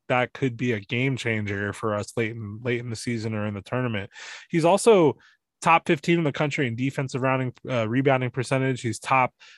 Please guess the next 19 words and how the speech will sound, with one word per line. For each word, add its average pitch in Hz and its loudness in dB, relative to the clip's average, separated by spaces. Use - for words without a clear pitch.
uh, 107 -2
forty 143 2
in 131 -2
the 127 -2
country 135 -2
in 110 -2
offensive 131 2
rebounding 127 -2
percentage. 120 -4
So 120 0
he, 135 2
he 131 -6
gets 135 0
on 139 2
the 135 0
boards, 131 2
he 117 -6
works 113 -2
hard. 135 2